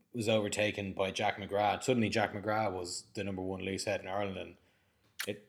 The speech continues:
Cian had to go and get it back. Um,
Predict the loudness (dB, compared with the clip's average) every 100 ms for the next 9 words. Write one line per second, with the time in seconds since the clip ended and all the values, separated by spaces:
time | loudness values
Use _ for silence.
0 | _ 0 2 4 2 2 4 4 2 2
1 | 4 2 2 -10 _ _ _ _ _ _
2 | _ -4 -2 0 -4 -10